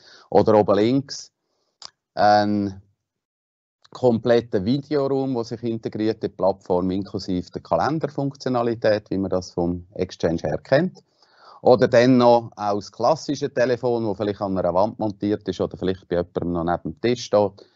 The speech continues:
weil er sich gewöhnt ist, so klassisch den Telefonhörer in die Hand zu nehmen. Das ganze Ökosystem sind zertifizierte Geräte, es sind die bekannten Hersteller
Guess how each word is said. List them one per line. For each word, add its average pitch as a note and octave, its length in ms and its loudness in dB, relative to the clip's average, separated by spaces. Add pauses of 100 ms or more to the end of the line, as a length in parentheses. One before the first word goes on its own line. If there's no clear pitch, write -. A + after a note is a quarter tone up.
(240)
weil F2 120 -2
er F#2 140 0
sich - 300 -6
gewöhnt F2 360 -2
ist, F2+ 180 -4
so F2+ 100 0
klassisch - 640 -4 (380)
den - 80 -14
Telefonhörer G#2 760 4 (200)
in - 180 -18
die - 40 -4
Hand E2 200 -4
zu - 80 -14
nehmen. D2+ 100 -8
Das C#2+ 140 -20
ganze C3+ 340 2
Ökosystem C#3 720 0
sind G#2 220 -6
zertifizierte C#3+ 840 -4
Geräte, C#3 420 0 (260)
es - 160 -10
sind G2 220 -2
die - 40 -6
bekannten A2 560 0
Hersteller G2+ 720 0